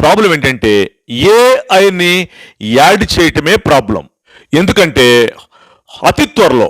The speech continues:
ఫ్యూచర్లో అందరూ కూడా ఏఐ కిందకు వచ్చేస్తారు. ఇది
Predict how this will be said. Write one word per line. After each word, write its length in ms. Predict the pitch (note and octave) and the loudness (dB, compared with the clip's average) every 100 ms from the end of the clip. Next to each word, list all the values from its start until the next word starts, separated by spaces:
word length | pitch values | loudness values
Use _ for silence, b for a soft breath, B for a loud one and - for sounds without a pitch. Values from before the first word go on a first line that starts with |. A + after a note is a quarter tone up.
| - | -2
ఫ్యూచర్లో 440 | F#3+ F#3+ E3+ A#2 F#2 B B D3+ | -4 0 0 0 -4 B B -4
అందరూ 340 | G#3 B3 C4+ A#3+ D#3 | -2 0 0 0 0
కూడా 220 | C3 A#2 A2+ - A2+ A2+ F3 A3+ | 2 2 2 -2 -12 -2 2 2
ఏఐ 320 | A#3+ - F3 - | 0 0 -2 -2
కిందకు 240 | D#3 F3+ F#3 | -4 -2 -2
వచ్చేస్తారు. 500 | - A#2+ - F2+ D#2+ _ B B C#4 | -2 -4 -4 -8 -10 _ B B 0
ఇది 180 | B3 | 2